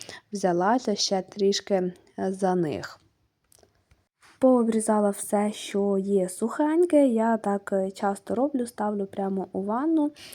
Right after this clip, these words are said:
е, їх трішки, е, промию ще душиком, роблю їм такий тропічний, <laughs> знаєте, душ. Я не знаю, мої вазони це люблять. Багато хто мені писав, що так робити не можна, що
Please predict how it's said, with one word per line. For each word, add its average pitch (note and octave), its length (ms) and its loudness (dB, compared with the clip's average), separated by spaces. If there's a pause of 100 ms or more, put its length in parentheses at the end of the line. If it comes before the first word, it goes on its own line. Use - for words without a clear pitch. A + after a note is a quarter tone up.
(220)
е, G#3+ 200 -2
їх G#3+ 320 0
трішки, G#3 460 -2 (500)
е, G#3 240 4
промию G3+ 640 0
ще F#3 360 -4
душиком, C#4+ 720 2 (120)
роблю G#3+ 320 2
їм G3 180 2
такий G3 320 -6
тропічний, G3+ 880 -4
<laughs> G3+ 140 0
знаєте, G3 440 -4
душ. C4+ 320 0 (480)
Я B3 200 2
не B3 140 2
знаю, F3 200 -2
мої D4+ 200 4
вазони G#3+ 640 0
це F3+ 200 -6
люблять. F#3 320 -8
Багато A#3 420 -2
хто A3 180 -6
мені G3 220 0
писав, G3 360 -8
що - 160 -16
так - 220 -12
робити F3+ 420 -6
не G3+ 140 -2
можна, D#4+ 640 2
що F#3+ 300 -10